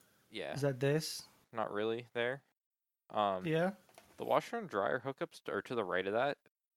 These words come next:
Speaker 1: but if you got a modern size washer and dryer, you couldn't open that door.
Speaker 2: The ones that are gigantic?
Speaker 1: I, by, by today's standards, they're average, but by, like, historic standards, yes, giant.
Speaker 2: Oh, yeah. They're huge.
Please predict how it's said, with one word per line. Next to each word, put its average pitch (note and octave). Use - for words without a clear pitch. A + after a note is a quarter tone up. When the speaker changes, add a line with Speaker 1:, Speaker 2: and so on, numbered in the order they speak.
Speaker 1:
but -
if G#2
you A#2+
got C3+
a C#3
modern G#2
size G#2+
washer F#2+
and F2+
dryer, F#2
you F2
couldn't F#2+
open F2+
that E2+
door. F2
Speaker 2:
The D3
ones C3
that B2+
are A#2+
gigantic? A#2+
Speaker 1:
I, G#2+
by, G#2
by A2
today's B2
standards, C3
they're F#2+
average, F#2+
but F2+
by, F2+
like, F2
historic G2
standards, C3+
yes, -
giant. F3+
Speaker 2:
Oh, G3+
yeah. -
They're D#3
huge. -